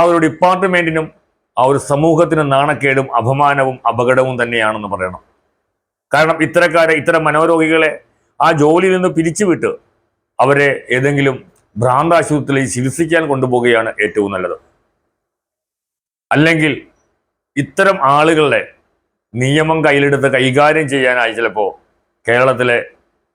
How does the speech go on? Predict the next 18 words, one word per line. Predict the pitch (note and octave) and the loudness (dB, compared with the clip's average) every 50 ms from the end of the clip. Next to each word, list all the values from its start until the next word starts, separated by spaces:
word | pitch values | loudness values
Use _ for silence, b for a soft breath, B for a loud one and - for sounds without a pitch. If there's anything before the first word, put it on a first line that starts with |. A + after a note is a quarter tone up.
| _ _ _ _ - | _ _ _ _ -12
ഇത്തരം | C#3+ C#3 - F3 E3 D#3+ D#3+ D3 - - _ _ _ _ _ _ - | -6 -2 0 0 2 0 0 -4 -10 -16 _ _ _ _ _ _ -4
അധാർമിക | C3+ C#3 C3+ D#3 F3+ F3 E3+ E3+ F3 D3 D#3 | 0 0 2 2 2 2 2 0 0 0 2
പ്രവൃത്തി | D#3 D#3 D#3 D3 C3 D3+ C#3+ D3 | 2 2 0 0 -2 -2 -2 -2
കണ്ടു | C#3+ D3+ D#3+ F3 E3+ | 0 0 0 0 0
നിൽക്കാൻ, | D#3 D3+ - D#3 D3 D3 C#3 - | -2 -2 -2 -2 -4 -4 -4 -4
സഹിക്കാൻ | C#3+ C#3+ C#3+ C#3+ D#3+ D#3 D#3 C#3+ C#3 | -4 -4 -2 0 0 0 0 0 -2
പറ്റാത്ത | C3+ - C#3 C3+ C3+ C3+ B2+ - - G#2+ | -2 0 0 0 0 0 -2 -2 0 0
ആളുകൾ | A2+ A#2 A#2+ A#2+ A#2 A2 F#2+ - - _ _ _ _ _ _ _ - | 0 2 2 0 0 0 -2 -4 -6 _ _ _ _ _ _ _ -2
അത് | G#2 A2+ A#2+ | 0 0 2
ചിലപ്പോൾ | A#2+ A2+ A#2+ B2 - C3 | 2 0 0 0 0 0
തയ്യാറായാൽ | A#2 A#2 B2+ C#3 D3+ D3+ C#3+ B2+ A#2+ A#2+ A#2+ B2 A#2+ A2 F2+ - _ _ _ _ _ _ - | 2 2 4 2 4 4 2 2 2 2 0 -2 -2 -6 -10 -16 _ _ _ _ _ _ -6
അതിന് | A2+ A2+ A#2 A2+ - | -6 -4 -6 -6 -6
കുറ്റം | B2 A2 - - D#3+ D3 C3 | -8 -6 -4 -2 -2 0 0
പറയാൻ | B2 A#2 A2 A2+ A2 A2 | 0 2 0 0 -2 -2
സാധിക്കില്ല | - A2 A2 A2+ A#2+ A2 A#2 A#2 A2 A2 G#2 - - | 0 0 0 0 0 -2 -2 0 0 0 -2 -2 -4
എന്ന് | G2 G2+ G2+ F#2+ | -4 -2 -2 -2
വേണം | F#2+ F#2 F#2 F2+ | -2 -2 -2 -4
കരുതാൻ. | F2+ E2+ E2 D#2+ - | -4 -6 -6 -8 -14